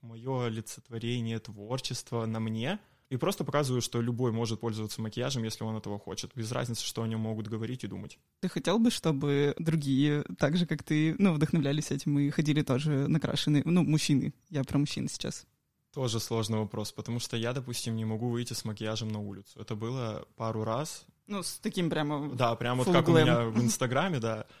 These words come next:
Speaker 1: А с повседневным, да, конечно, потому что любой макияж, он в первую очередь помогает себя почувствовать более уверенно. Я поэтому, допустим, и наношу на себя веснушки, убираю синяки под глазами. Я просто знаю, что когда я накрашусь,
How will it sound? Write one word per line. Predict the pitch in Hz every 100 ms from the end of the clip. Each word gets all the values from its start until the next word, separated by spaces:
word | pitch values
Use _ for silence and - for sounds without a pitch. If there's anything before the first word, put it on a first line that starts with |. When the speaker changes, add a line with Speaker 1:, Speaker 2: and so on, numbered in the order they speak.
| _ _ -
Speaker 1:
А | 110 110 110
с | -
повседневным, | 123 - 120 147 160 117
да, | 113
конечно, | 107 107 104 104
потому | 104 107
что | 110 - 107 104 -
любой | 110 110 113 135
макияж, | 131 123 123 170 -
он | 120 123
в |
первую | - 120 113 110
очередь | 123 - 135
помогает | - 110 110 123
себя | 113 113
почувствовать | 117 - - 117
более | 107 113 113
уверенно. | 110 107 104 - - _ _ _ _ _ _
Я | 117 123
поэтому, | 123 120 117 110
допустим, | 107 113 - 110 104
и | 110 107 101 98 - _
наношу | 123 110 110 -
на | 113
себя | - 110 107
веснушки, | 107 - 175 185 -
убираю | 139 117 110 110 110 107 104
синяки | - 113 107 101
под | 110
глазами. | 104 110 135 156
Я | 117
просто | 110 120 -
знаю, | 113 110
что | -
когда | - 107
я | 107
накрашусь, | 110 165 208 117